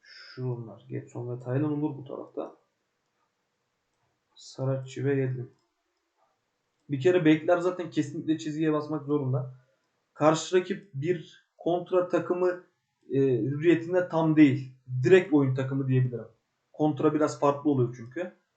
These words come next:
Hızlı oyuncuları çünkü da, genellikle arkada bekliyor. Yani oyunu burada tutarsa eğer hızlı oyuncuları buraya geldikten sonra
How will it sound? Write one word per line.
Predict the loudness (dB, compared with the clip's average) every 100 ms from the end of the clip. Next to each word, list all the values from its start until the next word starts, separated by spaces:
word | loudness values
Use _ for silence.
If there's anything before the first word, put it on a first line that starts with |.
| _ _ _ _
Hızlı | -4 2 6
oyuncuları | 6 6 2 2
çünkü | 0 0 0
da, |
genellikle | 0 0 0 4
arkada | 4 2 0 0
bekliyor. | 0 -4 -8 -4
Yani | 0
oyunu | 6 6 6 2
burada | 2
tutarsa | 0 4 4 4 0
eğer | 0
hızlı | 0 2
oyuncuları | 2 2 -6 -4
buraya | -2
geldikten | 0 -2 -4 -10 -12
sonra | -8 -6 -6 -6